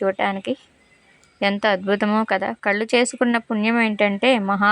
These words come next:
అద్భుతాన్ని చూడటం. శివయ్యని చూడండి ఎంత అద్భుతంగా ఉన్నారో. అసలు వీడియో తీయడానికి కూడా బాగా జనం ఎక్కువగా ఉన్నారు, అయినా కూడా ఎట్లానో చిన్నగా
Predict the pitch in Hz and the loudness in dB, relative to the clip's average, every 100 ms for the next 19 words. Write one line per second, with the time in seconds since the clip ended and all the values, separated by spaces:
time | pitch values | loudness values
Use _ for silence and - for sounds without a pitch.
0 | 214 180 202 202 214 220 226 190 175 175 | 2 -2 -6 0 0 0 0 2 2 0
1 | - _ - - - _ _ - 196 220 | -6 _ -20 -20 -20 _ _ 0 4 6
2 | 233 220 202 196 190 190 185 180 190 185 | 4 2 2 2 2 0 0 0 0 0
3 | 190 196 196 202 196 185 196 202 214 214 | 0 2 2 0 0 0 -2 -2 -2 -2
4 | 196 196 214 220 220 214 220 220 220 247 | 0 2 2 2 0 0 0 0 -2 -2
5 | 240 247 254 247 214 202 196 196 208 196 | 2 2 4 2 0 0 0 0 -2 0
6 | 202 208 208 - 220 226 214 202 202 202 | -2 -2 -4 -4 -2 0 -2 -4 -6 -6
7 | 240 - - - - - - - 202 196 | -8 -14 -20 -20 -18 -18 -12 -4 -2 0
8 | 208 214 220 196 214 208 220 - - 214 | 0 2 2 0 0 0 -2 -6 -4 -2
9 | 202 208 214 | 0 0 0